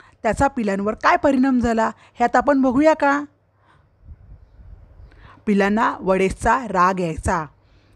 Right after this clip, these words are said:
ती वडेशचे नाव आईबाबांना सांगायची. बघा, शाळेमध्ये तुमचं मित्राशी भांडण झालं, मित्र तुम्हाला काही बोलला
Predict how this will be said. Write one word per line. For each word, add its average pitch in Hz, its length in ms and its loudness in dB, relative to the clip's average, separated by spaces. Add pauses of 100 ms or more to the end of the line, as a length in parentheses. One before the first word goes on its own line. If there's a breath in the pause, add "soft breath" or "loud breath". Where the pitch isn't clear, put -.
(140 soft breath)
ती 330 160 -2
वडेशचे 214 500 0
नाव 196 300 -4
आईबाबांना 180 540 -4
सांगायची. 170 580 -6 (300 soft breath)
बघा, 190 340 0 (100)
शाळेमध्ये 190 500 -4
तुमचं 208 280 -8
मित्राशी 196 380 -4
भांडण 190 360 -2
झालं, 196 300 0
मित्र 185 300 -6
तुम्हाला 180 480 -6 (440 loud breath)
काही 185 220 0
बोलला 170 640 2